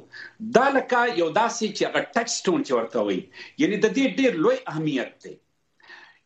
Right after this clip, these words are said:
که طالب رژیم غواړي چې دا طالب رژیم، دا د هغه زوړ رژیم نه یو مختلف دی، یعنی دا چې په کوم، آ، د ناینټیز په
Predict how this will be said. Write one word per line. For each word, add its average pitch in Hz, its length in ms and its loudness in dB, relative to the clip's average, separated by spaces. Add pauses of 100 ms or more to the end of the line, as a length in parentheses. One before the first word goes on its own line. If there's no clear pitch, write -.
(260)
که 196 100 2
طالب 214 640 0
رژیم 196 380 0
غواړي 175 540 2
چې - 160 -4 (140)
دا 220 320 2 (120)
طالب 160 380 0
رژیم، 135 540 -2 (360)
دا 196 300 2
د 220 100 0 (120)
هغه 180 240 0
زوړ 208 400 0
رژیم 175 360 -2
نه 135 320 0 (320)
یو 196 520 0 (100)
مختلف 190 840 2
دی، 117 240 -8 (520)
یعنی 160 240 2
دا 196 180 2 (120)
چې 208 60 -2 (100)
په 180 60 2
کوم، 208 280 0 (400)
آ، 139 120 4 (440)
د 131 160 0 (320)
ناینټیز 185 720 0
په 151 140 4